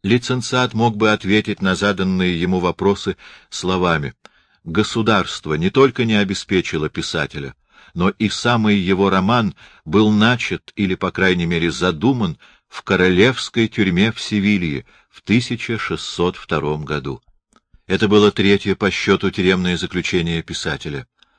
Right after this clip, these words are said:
Удары судьбы один за другим обрушивались на Сервантеса. Рана, полученная им в морской битве при Лепанто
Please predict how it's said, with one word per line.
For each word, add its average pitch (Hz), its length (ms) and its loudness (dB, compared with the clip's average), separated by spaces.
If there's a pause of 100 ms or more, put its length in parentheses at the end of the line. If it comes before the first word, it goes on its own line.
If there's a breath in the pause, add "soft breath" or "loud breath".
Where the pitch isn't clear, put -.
(580)
Удары 139 320 4
судьбы 143 640 2
один 107 300 0
за 113 100 -2
другим 110 380 0
обрушивались 101 680 -2
на 95 80 -6
Сервантеса. 76 680 -6 (560)
Рана, 131 360 2
полученная 110 720 2
им 110 280 0
в 85 60 -8
морской 101 640 2
битве 90 580 -2 (320 loud breath)
при 90 180 2
Лепанто 113 720 0